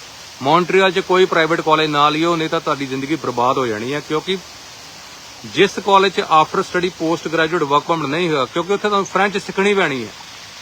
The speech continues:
ਦੇਖਣਾ ਪੈਣਾ ਜਾ ਕੇ ਤੁਹਾਨੂੰ ਉੱਥੇ। ਅੱਜ ਸਹੀ ਤਰੀਕੇ ਨਾਲ ਕੈਨੇਡਾ ਜਾਓ ਜੀ, ਸਹੀ ਤਰੀਕੇ ਨਾਲ ਆਪਣਾ ਵੀਜ਼ਾ ਅਪਲਾਈ ਕਰੋ। ਬਾਕੀ ਮਿਲਦੇ ਹਾਂ ਜੀ ਆਪਣੇ ਆਫਿਸ 'ਚ। Welcome, take a study visa।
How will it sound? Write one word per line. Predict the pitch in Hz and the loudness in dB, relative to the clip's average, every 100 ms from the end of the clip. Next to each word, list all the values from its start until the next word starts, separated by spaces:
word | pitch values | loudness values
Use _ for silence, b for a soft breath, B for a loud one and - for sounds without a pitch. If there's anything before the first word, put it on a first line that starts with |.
| - | -14
ਦੇਖਣਾ | 127 160 170 190 | -2 0 4 4
ਪੈਣਾ | 185 175 | 4 2
ਜਾ | 170 147 | 2 0
ਕੇ | |
ਤੁਹਾਨੂੰ | 147 139 | 0 -2
ਉੱਥੇ। | 123 - 98 - - - - - - - - - - 160 | -4 -8 -12 -12 -18 -18 -18 -18 -20 -20 -20 -8 4 4
ਅੱਜ | 175 208 220 175 - - | 4 0 0 -14 -10 -2
ਸਹੀ | 196 | -2
ਤਰੀਕੇ | 185 170 151 160 | 0 -2 -2 -4
ਨਾਲ | 156 | -4
ਕੈਨੇਡਾ | 143 131 123 | -4 -2 -2
ਜਾਓ | 123 110 104 | -4 -4 -6
ਜੀ, | 95 - - - - | -10 -16 -18 -16 2
ਸਹੀ | 190 | 2
ਤਰੀਕੇ | 190 175 170 | 2 -2 0
ਨਾਲ | 165 | -4
ਆਪਣਾ | 151 156 | -2 -4
ਵੀਜ਼ਾ | 131 127 | -2 -2
ਅਪਲਾਈ | 127 127 107 101 | -2 -2 -6 -6
ਕਰੋ। | 95 98 - - - - | -12 -12 -18 -20 -20 -4
ਬਾਕੀ | 123 127 160 | -2 0 -2
ਮਿਲਦੇ | 151 147 165 | 0 0 0
ਹਾਂ | |
ਜੀ | 175 | 0
ਆਪਣੇ | 156 160 | 0 0
ਆਫਿਸ | 156 151 165 | 0 0 -6
'ਚ। | - 214 - - - - - - - - - - - | -8 -14 -18 -20 -20 -20 -20 -20 -20 -20 -20 -18 -2
Welcome, | 131 147 165 | -2 0 0
take | 160 156 | -2 -2
a | 160 | -2
study | 165 156 | 0 -2
visa। | 151 151 | 0 0